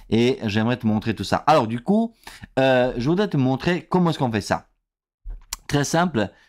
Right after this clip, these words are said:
tu vas sur une plateforme qui s'appelle Shrink Earn. Euh, on va aller directement dessus, là je suis connecté dessus, donc Shrink Earn, tu vois,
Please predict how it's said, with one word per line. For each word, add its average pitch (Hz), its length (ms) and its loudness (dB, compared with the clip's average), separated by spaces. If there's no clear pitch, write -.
tu 139 120 2
vas 160 320 4
sur 120 240 -2
une 113 140 0
plateforme 165 400 2
qui - 100 -14
s'appelle 127 400 -2
Shrink - 460 -2
Earn. 123 420 0
Euh, 107 300 2
on 110 80 -2
va 110 80 2
aller 107 140 -2
directement 135 440 -2
dessus, 117 240 0
là 123 140 2
je 98 120 -4
suis 92 200 -10
connecté 127 400 -2
dessus, 104 300 -6
donc 107 280 -2
Shrink 120 640 -4
Earn, 120 440 -2
tu - 120 -2
vois, 151 280 0